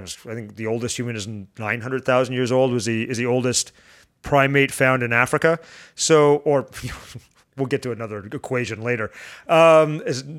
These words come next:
is nine hundred thousand years old. Dinosaurs were around for the better part of three hundred million years.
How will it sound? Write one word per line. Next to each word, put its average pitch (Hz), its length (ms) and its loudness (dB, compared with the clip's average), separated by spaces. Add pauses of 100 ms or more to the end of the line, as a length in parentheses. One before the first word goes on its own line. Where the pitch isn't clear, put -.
(120)
is 139 240 0
nine 143 240 2
hundred 147 160 2
thousand 139 240 2
years 131 180 -2
old. 147 220 2 (280)
Dinosaurs 170 840 2 (140)
were 139 300 0
around 175 320 4
for - 80 -4
the 147 60 0
better 233 160 -2
part 160 160 2
of 127 100 -2
three 180 400 -2
hundred 151 520 -2
million 147 640 2
years. 120 540 -6